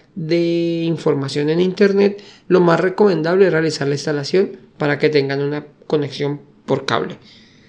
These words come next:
Si me hago entender, o sea, si vamos a,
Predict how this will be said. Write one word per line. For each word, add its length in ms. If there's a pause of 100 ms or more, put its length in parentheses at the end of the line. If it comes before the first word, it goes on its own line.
(520)
Si 180
me 120
hago 160
entender, 320
o 60
sea, 140
si 140
vamos 300
a, 220